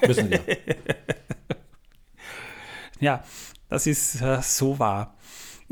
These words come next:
Speaker 2: Und als die Elben so besoffen sind, dass sie im, im Sitzen schlafen, klaut er einem der, den Schlüsselbund von seinem sehr breiten Podex, wohlgemerkt, ja, und befreit die Zwerge. Das sehen wir aber nicht. Wir können es uns aber denken, weil, äh,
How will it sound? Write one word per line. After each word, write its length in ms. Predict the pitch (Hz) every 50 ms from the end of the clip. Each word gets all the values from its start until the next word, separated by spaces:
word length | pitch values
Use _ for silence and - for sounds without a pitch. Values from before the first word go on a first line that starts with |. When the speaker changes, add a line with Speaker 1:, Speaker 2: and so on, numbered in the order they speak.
| - - -
Speaker 2:
Und 180 | - 165 165 -
als 220 | 147 147 147 -
die 80 | - 151
Elben 220 | 151 156 156 185
so 180 | - - 165 165
besoffen 520 | - - 165 - - 147 135 - - 160
sind, 300 | 147 - 175 170 160 -
dass 200 | 147 147 - -
sie 80 | - 165
im, 240 | 160 151 160 156 -
im 140 | - 160 151
Sitzen 420 | - - 185 185 - - - 151
schlafen, 640 | - - - 123 113 113 117 - - 170 165 -
klaut 400 | - - - 131 104 131 170 175
er 160 | 185 165 - -
einem 340 | 139 139 151 160 170 170
der, 240 | 151 147 139 135 131
den 260 | 135 - 139 131 131
Schlüsselbund 720 | - - - - 147 170 - - 254 208 - 147 151 190 202
von 260 | - - 165 160 156
seinem 380 | 139 - - 139 135 139 135 139
sehr 320 | 131 - - - - -
breiten 520 | - - 160 139 143 139 139 - - - 143 -
Podex, 640 | - - 151 - - 143 131 180 - - - - -
wohlgemerkt, 680 | 135 120 131 139 139 135 135 135 135 170 196 - - -
ja, 300 | - 123 156 202 214 - - - - - - - - - - - - - -
und 220 | - 170 165 - -
befreit 440 | 165 - - - 107 107 107 - -
die 80 | 135
Zwerge. 440 | - - - 139 120 117 123 175 185
Das 280 | 185 180 - - - -
sehen 240 | 160 165 180 165
wir 160 | 139 131 107 104
aber 160 | 104 101 104
nicht. 520 | 107 117 143 170 - - - - - - - - - - - - - - - - -
Wir 200 | 143 160 160 - 151 143 - - - - - - - - -
können 320 | - - 135 147 180 185 175
es 60 | 156
uns 100 | 165 160
aber 200 | 151 139 151 143
denken, 640 | - - 127 143 170 - - - 185 190 190 175 147
weil, 340 | 156 147 147 147 151 147 143
äh, 560 | - - 135 135 135 139 139 139 139 139 135